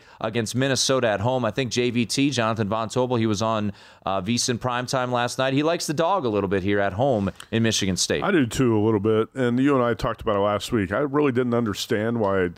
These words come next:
Speaker 2: guys were going to the window on the Spartans last week. Uh, I think the Spartans team significantly, uh, regressed from last year, and Kenneth Walker's absence is a big deal. And that, that's a tough trip to Seattle <laughs> to go out there and play that game,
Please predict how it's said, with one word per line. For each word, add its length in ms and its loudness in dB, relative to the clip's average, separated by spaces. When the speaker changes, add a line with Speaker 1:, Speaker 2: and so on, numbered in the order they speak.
Speaker 2:
guys 320 0
were 60 -4
going 260 0
to 100 -4
the 80 0
window 360 2
on 100 -2
the 60 -4
Spartans 560 -4
last 280 -4
week. 320 -6
Uh, 260 -2
I 100 -6
think 280 -4
the 120 -4
Spartans 520 -6
team 260 0
significantly, 880 -2
uh, 180 0
regressed 680 -2
from 160 -2
last 340 -2
year, 320 0
and 120 -2
Kenneth 320 -2
Walker's 400 -2
absence 420 -2
is 100 -2
a 60 -6
big 200 -4
deal. 280 2
And 80 2
that, 160 -2
that's 240 -2
a 40 -12
tough 240 -4
trip 280 -4
to 100 -14
Seattle 640 0
<laughs> 60 -16
to 80 -2
go 220 -2
out 160 -10
there 120 -2
and 120 -6
play 180 0
that 220 0
game, 320 2